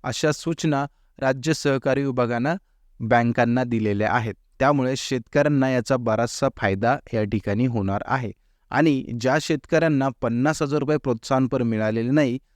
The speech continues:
अशा शेतकऱ्यांना पन्नास हजार रुपये प्रोत्साहनपर सुद्धा मिळणार आहे अशा सूचना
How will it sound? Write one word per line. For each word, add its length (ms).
अशा 280
शेतकऱ्यांना 680
पन्नास 520
हजार 180
रुपये 220
प्रोत्साहनपर 760
सुद्धा 400
मिळणार 460
आहे 340
अशा 320
सूचना 540